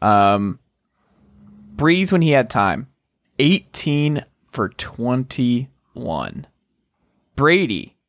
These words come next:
when he was pressured, 'cause the Saints were the exact opposite in the way they attacked the Bucs versus, uh, the Saints. So Brady was pressured on nineteen of his forty-one dropbacks and completed seventeen of sixteen throws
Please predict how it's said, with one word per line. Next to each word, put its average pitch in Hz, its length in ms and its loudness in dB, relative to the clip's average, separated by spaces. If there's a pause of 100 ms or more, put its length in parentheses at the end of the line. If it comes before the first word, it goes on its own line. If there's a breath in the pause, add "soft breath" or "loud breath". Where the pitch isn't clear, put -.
(440)
when 127 200 -2
he 165 180 0
was 185 120 2
pressured, 185 680 -2
'cause 123 240 0
the 123 120 -2
Saints 147 300 -2
were 143 80 0
the 127 80 0
exact 120 380 0
opposite 107 380 -2
in 92 60 -10
the 98 80 -4
way 98 200 0
they 95 160 0
attacked - 480 -2 (340 loud breath)
the - 80 -10
Bucs 107 320 0
versus, 90 640 -6
uh, 62 380 -6 (240)
the - 80 -8
Saints. - 360 -4 (320 loud breath)
So 131 200 0
Brady 139 600 0 (100)
was - 140 -6
pressured 180 720 -2 (320)
on 117 180 2
nineteen 156 420 0
of 139 80 0
his 131 160 -2 (160)
forty-one 135 380 2
dropbacks 98 760 0
and 120 160 -8
completed 117 420 -2
seventeen 135 540 -2
of 117 100 -4
sixteen 113 360 -4
throws 101 420 0